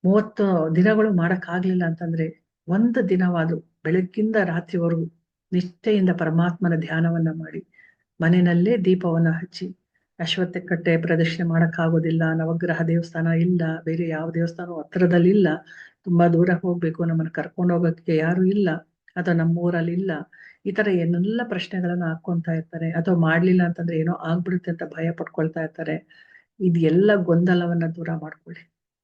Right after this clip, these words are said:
ಯಾವ ಭಯವೂ ಬೇಡ, ಯಾವ ಒಂದು ಕೆಟ್ಟ ಆಲೋಚನೆನೂ ಮಾಡೋದು ಬೇಡ. ಪರಮಾತ್ಮ ಎಲ್ಲಾ ಕಡೆ ಇರೋದ್ರಿಂದ ಸಾಧ್ಯವಾದ್ರೆ ಅಲ್ಲಿ ಹೋಗಿ ಮಾಡಿ. ಅಂದ್ರೆ ಆ ರೀತಿ ಮಾಡುವಾಗ ಇರ್ತಕ್ಕಂಥ ಭಾವನೆಗಳೇ ಬೇರೆ ಇರುತ್ತೆ.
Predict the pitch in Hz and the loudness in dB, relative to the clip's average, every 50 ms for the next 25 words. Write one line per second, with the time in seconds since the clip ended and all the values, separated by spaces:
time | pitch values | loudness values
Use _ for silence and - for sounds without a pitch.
0 | _ _ _ _ _ _ _ _ - 170 160 170 175 175 170 165 - 170 - 175 | _ _ _ _ _ _ _ _ -4 0 2 2 4 2 2 0 -2 -2 0 0
1 | 175 180 214 226 202 180 180 180 170 180 175 175 170 160 160 160 170 175 170 170 | 2 4 4 2 2 2 2 2 2 0 0 0 0 -2 -2 -2 -2 -2 -2 -2
2 | 165 165 165 160 156 156 160 - - 170 165 - 170 - - 160 165 170 180 185 | -2 -2 -2 -2 -2 -4 -8 -10 -12 -10 -6 -4 -4 -2 0 2 2 2 2 2
3 | 175 196 202 202 208 202 180 165 165 165 165 165 165 160 160 156 151 160 160 160 | 0 0 0 0 0 2 2 2 2 0 0 0 -2 -4 -4 -6 -6 -8 -10 -10
4 | - _ - - - _ _ _ _ _ - 175 165 170 175 185 180 185 190 180 | -14 _ -20 -20 -20 _ _ _ _ _ -2 2 4 4 4 4 2 2 2 2
5 | 160 165 165 175 180 190 190 - 185 180 180 180 175 170 165 165 165 165 165 160 | 2 4 4 4 4 2 0 0 2 4 4 4 4 2 2 0 0 0 0 0
6 | 160 160 - - 156 165 170 165 165 196 196 190 190 190 190 208 220 - - 180 | -2 -4 -6 -6 -4 -4 -4 -4 -4 -4 -2 -2 0 0 0 0 -2 0 0 0
7 | 175 170 165 - 180 180 196 190 208 185 165 160 156 165 165 165 160 - _ _ | 0 0 -2 -2 -4 -4 -2 -2 -2 0 0 -2 -2 -2 -2 -4 -6 -6 _ _
8 | - - _ _ _ - 185 208 226 233 214 170 175 180 190 214 214 214 233 240 | -20 -20 _ _ _ -2 0 0 0 0 0 0 0 2 2 2 0 0 -2 -2
9 | 214 190 185 190 196 190 185 180 185 214 - - - 185 180 - - 190 - 202 | -2 0 0 -2 -2 0 -2 -2 -2 -4 -6 -8 -8 -8 -6 -6 -6 -4 -4 -2
10 | 185 202 185 165 - - 170 175 180 190 185 202 214 214 185 170 170 170 180 165 | -2 0 -2 -2 0 0 0 2 2 2 2 2 0 0 0 0 0 0 0 0
11 | 151 156 156 - - - _ | -2 -4 -8 -12 -20 -20 _